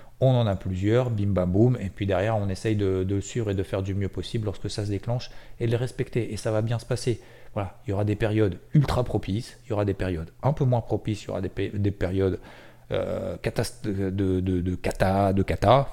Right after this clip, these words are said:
voilà, on va dire pas catastrophique, mais voilà, très difficile.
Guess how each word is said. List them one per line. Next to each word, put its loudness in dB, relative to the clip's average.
voilà, -2
on 0
va -2
dire -6
pas -6
catastrophique, -4
mais -2
voilà, -2
très 2
difficile. 0